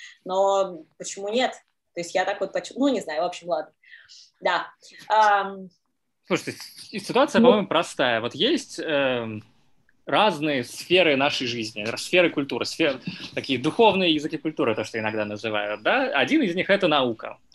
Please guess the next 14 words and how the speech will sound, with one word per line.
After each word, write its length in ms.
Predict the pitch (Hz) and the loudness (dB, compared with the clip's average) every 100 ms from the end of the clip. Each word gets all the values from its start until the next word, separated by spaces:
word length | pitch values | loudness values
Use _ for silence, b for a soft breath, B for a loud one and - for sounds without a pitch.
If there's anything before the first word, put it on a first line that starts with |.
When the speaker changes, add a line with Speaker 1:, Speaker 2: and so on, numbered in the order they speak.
| B B 117 113 | B B -16 -2
Speaker 2:
да, 640 | 123 202 240 175 135 117 | 2 4 4 2 2 0
э, 60 | 107 - | -2 -8
в 40 | |
частности, 500 | - 117 - 113 - 120 | -2 -2 -2 -10 -4 0
да, 200 | 220 247 | 2 0
и 160 | 190 - _ _ _ - - | -4 -10 _ _ _ -18 -8
много 260 | 220 370 202 | 0 4 4
о 60 | 170 | 6
чём 200 | 247 269 | 6 6
можно 260 | 196 196 | 2 2
говорить 240 | 143 180 - | 2 2 4
науч-, 460 | 147 185 - - - | 2 2 -4 -12 -2
научным 460 | 156 185 - 156 | 2 2 0 -2
языком. 560 | 147 143 147 120 107 | 0 0 2 0 0